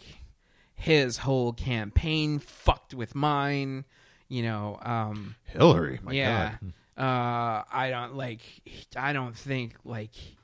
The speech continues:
Speaker 1: he's, he was, he, she was basically saying that he wouldn't help her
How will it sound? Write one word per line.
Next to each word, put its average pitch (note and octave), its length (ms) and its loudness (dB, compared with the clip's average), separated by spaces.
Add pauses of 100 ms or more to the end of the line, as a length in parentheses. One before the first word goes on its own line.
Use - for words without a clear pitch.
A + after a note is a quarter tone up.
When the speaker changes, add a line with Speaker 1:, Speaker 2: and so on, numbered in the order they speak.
(500)
Speaker 1:
he's, B2 760 -6
he A#2+ 200 -6
was, C3 180 -8
he, G3 200 0
she - 180 -4
was A3+ 140 -2
basically G3+ 460 -4
saying E3 420 2
that A#2 160 -4
he C#3 120 -2
wouldn't C#3+ 440 -2 (340)
help C#3+ 360 0
her C3 360 2